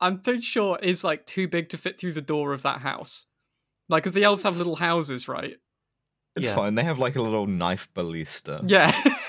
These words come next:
Speaker 3: You, you know that in, in, in real
Speaker 1: It takes
Speaker 3: life,
Speaker 1: four of them
Speaker 3: uh,
Speaker 1: to hurl that.
Speaker 2: Yeah.
Speaker 3: in, in real life in Iceland,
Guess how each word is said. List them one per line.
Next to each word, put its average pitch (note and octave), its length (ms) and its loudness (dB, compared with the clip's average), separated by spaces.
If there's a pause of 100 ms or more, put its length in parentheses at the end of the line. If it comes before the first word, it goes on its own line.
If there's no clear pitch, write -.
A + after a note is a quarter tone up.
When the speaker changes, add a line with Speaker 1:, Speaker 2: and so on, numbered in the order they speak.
(100)
Speaker 3:
You, G3 160 -6
you A3 100 -2
know C#4 60 -2
that - 140 -4
in, E3 220 -4
in, E3 340 -2 (100)
in D#3+ 160 -2
real D3 160 2
Speaker 1:
It C3+ 60 0
takes C4 200 8
Speaker 3:
life, - 60 -4
Speaker 1:
four G#3+ 300 8
of F3+ 100 2
them E3 140 0
Speaker 3:
uh, - 20 -6
Speaker 1:
to D#3+ 100 -2
hurl D3 280 0
that. C#3 240 -4 (320)
Speaker 2:
Yeah. A2+ 300 -2 (120)
Speaker 3:
in, E3 200 0
in E3 140 0
real D3+ 160 2
life C3+ 280 0
in B2 120 -2
Iceland, B2 560 -4